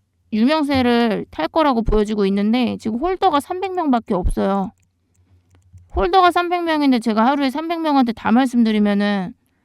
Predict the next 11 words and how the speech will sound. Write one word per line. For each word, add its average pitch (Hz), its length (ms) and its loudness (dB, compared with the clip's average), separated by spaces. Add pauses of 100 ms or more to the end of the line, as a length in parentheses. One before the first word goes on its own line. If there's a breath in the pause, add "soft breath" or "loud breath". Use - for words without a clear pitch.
(840)
그냥 226 300 4
이 214 100 2
코인을 262 640 2
우리 214 160 0
채널에서 285 480 -2
장악을 247 500 0
해버리게 220 360 2
되기 196 220 0
때문에 208 360 0
그렇게는 208 800 0
못하고요. 220 720 0